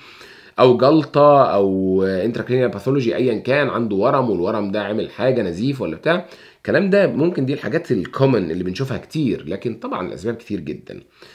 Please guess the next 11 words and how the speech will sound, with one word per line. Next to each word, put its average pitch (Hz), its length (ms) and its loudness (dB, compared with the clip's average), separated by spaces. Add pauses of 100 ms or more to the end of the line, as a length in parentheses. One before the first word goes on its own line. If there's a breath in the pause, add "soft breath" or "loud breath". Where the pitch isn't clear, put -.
(320 loud breath)
ولكن 98 340 -2
هنا 180 260 4
بقى 180 400 0
بحاول 139 500 -2
ادور 117 360 0
على 87 180 -6
اي 170 140 -4
سبب 143 320 -4
يسبب 110 480 -4
ديسابيليتي. - 600 -10
طب - 120 -14